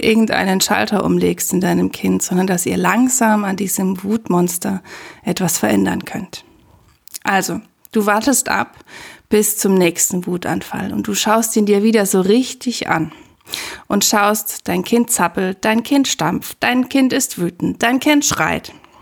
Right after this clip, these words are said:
Und danach sprichst du mit deinem Kind darüber, was denn mit dem Wutmonster los war. Wo war es denn jetzt eigentlich und wie hat es sich verhalten und, ähm,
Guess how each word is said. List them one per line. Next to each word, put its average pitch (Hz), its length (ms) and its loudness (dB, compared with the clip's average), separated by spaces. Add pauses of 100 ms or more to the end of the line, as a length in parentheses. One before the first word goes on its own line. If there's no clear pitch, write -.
(1200)
Und 196 160 0
danach 175 760 2 (680)
sprichst - 500 0
du 226 60 4
mit 101 200 2
deinem 196 280 2
Kind 202 300 -2
darüber, 202 500 0 (1160)
was 196 160 2
denn 185 160 2
mit 185 80 6
dem 185 100 4
Wutmonster 185 560 0
los 185 320 -2
war. 220 240 -6 (260)
Wo 196 180 2
war 294 200 0
es - 140 -2
denn 196 200 2
jetzt 196 400 -2
eigentlich 185 600 -2
und 185 400 -4
wie 196 120 4
hat 220 160 2
es 208 140 0
sich 214 160 -8
verhalten 202 680 0 (440)
und, 208 480 2
ähm, 190 500 2